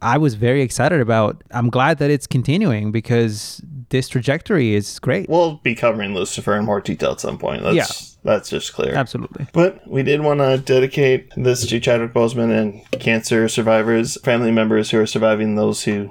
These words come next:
Speaker 2: lost their battles to cancer.
Speaker 1: Mm-hmm.
Speaker 2: I thought it was kind of fitting to go not to his first film that he ever did,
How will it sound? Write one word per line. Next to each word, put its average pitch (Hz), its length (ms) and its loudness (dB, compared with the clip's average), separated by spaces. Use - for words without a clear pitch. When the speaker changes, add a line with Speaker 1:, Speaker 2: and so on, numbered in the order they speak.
Speaker 2:
lost 107 260 0
their 110 80 0
battles 104 340 0
to 113 80 -4
cancer. 107 560 0
Speaker 1:
Mm-hmm. 123 180 0
Speaker 2:
I 117 120 4
thought 120 240 2
it 120 100 2
was 123 500 2
kind 110 240 0
of 120 80 -4
fitting 123 340 0
to 123 120 -2
go 120 540 2
not 127 420 0
to 165 160 0
his 147 220 0
first - 760 -2
film 170 240 2
that 170 120 0
he 165 80 4
ever 170 180 2
did, 185 300 2